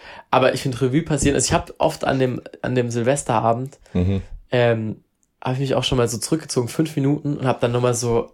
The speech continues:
Speaker 1: nochmal kurz so Revue passierend, ähm,
Speaker 2: Mhm.
Speaker 1: so nochmal Fotos durchgegangen. Ah ja, und guck mal, voll oft,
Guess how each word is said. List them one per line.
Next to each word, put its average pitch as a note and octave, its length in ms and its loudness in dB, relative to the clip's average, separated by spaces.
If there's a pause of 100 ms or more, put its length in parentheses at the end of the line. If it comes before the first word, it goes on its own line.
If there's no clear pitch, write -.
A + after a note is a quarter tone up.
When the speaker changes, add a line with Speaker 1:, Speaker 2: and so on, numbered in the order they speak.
(420)
Speaker 1:
nochmal C3 220 0
kurz C#3+ 320 -4
so A#2+ 260 2 (600)
Revue B2+ 180 0
passierend, B2+ 640 0 (120)
ähm, A2 560 0 (260)
Speaker 2:
Mhm. G2+ 320 2 (120)
Speaker 1:
so A2+ 440 -2 (160)
nochmal A#2 180 -6
Fotos C3 320 -2
durchgegangen. - 420 -4
Ah A2 140 -6
ja, A2 320 -6
und A2 260 -10 (300)
guck - 40 -18
mal, B2+ 140 6
voll C3 180 4
oft, C3+ 180 2